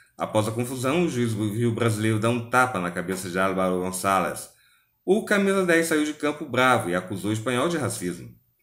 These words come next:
Segunda seguida. Mesmo em casa e com Neymar em campo, o P S G não conseguiu vencer. Na primeira rodada, com sete desfalques, o clube parisiense perdeu para o Lyon.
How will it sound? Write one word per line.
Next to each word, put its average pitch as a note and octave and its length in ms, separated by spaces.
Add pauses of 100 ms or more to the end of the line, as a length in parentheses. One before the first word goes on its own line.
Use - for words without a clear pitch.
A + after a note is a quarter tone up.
(260)
Segunda F#2+ 600
seguida. D2 560 (520)
Mesmo F3 280
em G3 100
casa F#3 300
e E3+ 40
com C3 120
Neymar A2 340
em B2+ 80
campo, F#3 380
o A2 100
P A2 60
S A2+ 260
G A#2 160
não E3+ 100
conseguiu F3+ 380
vencer. D#3+ 580 (320)
Na A#2 160
primeira A#2 320
rodada, A2+ 380
com G2+ 180
sete G2 360
desfalques, A2+ 500
o G#2 60
clube G#2+ 280
parisiense A2+ 520
perdeu B2 260
para C#3 180
o C#3 60
Lyon. G#2+ 320